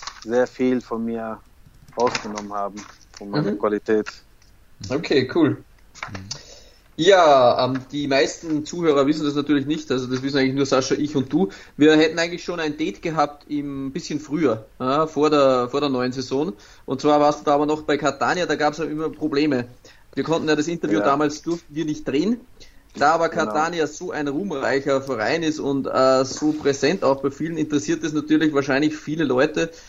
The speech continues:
Speaker 3: Ja.
Speaker 2: Ja, was ist da eigentlich los, äh, bei Catania? Die dümpeln da rum, äh, dritte Liga, die gehören eigentlich in die Serie A. Da stand auch, äh, medial mal, es soll eine Übernahme geben, ein neuer Investor. Dann hieß es mal, es werden keine Gehälter bezahlt.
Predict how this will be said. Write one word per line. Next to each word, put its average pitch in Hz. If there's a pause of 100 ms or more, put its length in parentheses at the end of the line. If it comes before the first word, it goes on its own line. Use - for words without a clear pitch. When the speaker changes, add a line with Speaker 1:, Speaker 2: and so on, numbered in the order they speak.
(140)
Speaker 3:
Ja. 104 (280)
Speaker 2:
Ja, 139
was 151
ist 160
da 151
eigentlich 147
los, 131
äh, 117
bei 123
Catania? 127
Die 123
dümpeln 165
da 151
rum, 180 (300)
äh, -
dritte 156
Liga, 180
die 165
gehören 160
eigentlich 156
in 156
die 156
Serie 147
A. 165 (260)
Da 135
stand 135
auch, 151
äh, 131
medial 139
mal, 147
es 135
soll 143
eine 143
Übernahme 170
geben, 165
ein 147
neuer 143
Investor. 170
Dann 143
hieß 160
es 156
mal, 143
es 135
werden 135
keine 139
Gehälter 135
bezahlt. 156